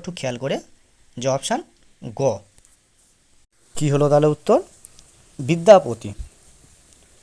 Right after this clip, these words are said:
চলে আসবো পরের প্রশ্ন, চৈতন্য লীলার ব্যাস বলা হয় কাকে? তাহলে আমাদের যে চারটে অপশান রয়েছে একটু খেয়াল করে দেখে নেব চারটের মধ্যে কোনটা হচ্ছে আমাদের আজকের প্রশ্নের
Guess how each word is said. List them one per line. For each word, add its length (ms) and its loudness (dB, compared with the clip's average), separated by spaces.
চলে 240 0
আসবো 160 -2
পরের 220 -6
প্রশ্ন, 220 -10
চৈতন্য 400 0
লীলার 320 4
ব্যাস 180 2
বলা 260 2
হয় 160 2
কাকে? 280 -10
তাহলে 240 2
আমাদের 340 2
যে 120 -8
চারটে 340 0
অপশান 280 -4
রয়েছে 220 -2
একটু 180 -8
খেয়াল 240 0
করে 140 0
দেখে 240 -4
নেব 120 -4
চারটের 360 -4
মধ্যে 180 -4
কোনটা 240 2
হচ্ছে 220 -4
আমাদের 280 -2
আজকের 240 -6
প্রশ্নের 300 -10